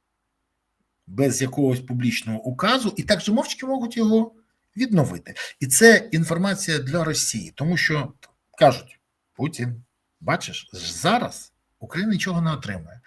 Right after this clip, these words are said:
а зараз мо-, а завтра вже може отримати в десять разів більше. Скоріше приймай рішення". Трамп все одне розчарується в Путіні. Ви навіть не уявляєте, наскільки болючим це буде розчарування, тому що це буде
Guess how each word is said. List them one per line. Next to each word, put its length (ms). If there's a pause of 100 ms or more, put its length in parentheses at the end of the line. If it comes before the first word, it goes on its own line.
(240)
а 120
зараз 320
мо-, 260
а 200
завтра 320
вже 180
може 220
отримати 460
в 100
десять 340
разів 340
більше. 420 (460)
Скоріше 680
приймай 540
рішення". 460 (460)
Трамп 400
все 200
одне 320
розчарується 720
в 100
Путіні. 460
Ви 80
навіть 260
не 60
уявляєте, 460
наскільки 600
болючим 600
це 120
буде 220
розчарування, 600
тому 240
що 160
це 260
буде 560